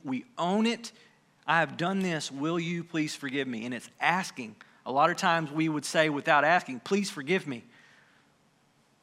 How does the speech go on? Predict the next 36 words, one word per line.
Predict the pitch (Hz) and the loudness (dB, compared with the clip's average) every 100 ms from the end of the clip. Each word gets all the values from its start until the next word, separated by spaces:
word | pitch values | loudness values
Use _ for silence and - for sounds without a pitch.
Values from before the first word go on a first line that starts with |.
| _ _ _ 131 | _ _ _ -6
Notice | 185 226 | -6 -2
the | |
difference | 170 190 214 196 | 0 0 0 -6
between, | 170 175 175 | -8 -4 -4
"Hey, | 156 185 | -2 -2
will | 135 131 170 202 | -2 0 0 2
you | 196 | -2
forgive | 190 190 180 190 | -4 -6 -4 -2
me?" | 202 190 | -2 -4
and | 147 139 120 - | -4 -6 -8 -10
"Please | - 180 180 | -4 -4 -4
forgive | 185 190 190 | -6 -6 -4
me." | 202 208 - - _ _ _ _ - | -6 -10 -20 -20 _ _ _ _ 0
"Please | 196 254 | 2 2
forgive | 247 175 160 | 0 0 0
me" | 160 147 | 0 -2
is, | 147 139 - | -2 -4 -6
"I'm | 139 139 | -8 -4
telling | 196 233 185 | 2 2 2
you | 143 | -2
to | 127 | -4
forgive | 139 120 117 | -6 -6 -6
me," | 113 110 _ _ _ _ _ - | -8 -16 _ _ _ _ _ -6
versus, | 131 123 117 107 - - _ | -4 -4 -8 -10 -14 -16 _
"No, | 135 | -12
will | 123 120 151 185 185 | -10 -8 -6 -6 -6
you | 127 110 104 117 | -8 -10 -10 -16
forgive | - 104 117 110 | -18 -14 -10 -10
me | 107 104 - _ | -10 -14 -18 _
for | - - 160 165 160 | -18 -8 -4 -4 -4
this | 131 117 - | -6 -6 -8
thing | - 123 107 110 - - | -10 -8 -8 -12 -18 -18
that | 113 - | -12 -6
I | 127 | -6
have | 120 110 | -6 -10
done?" | 113 110 | -12 -14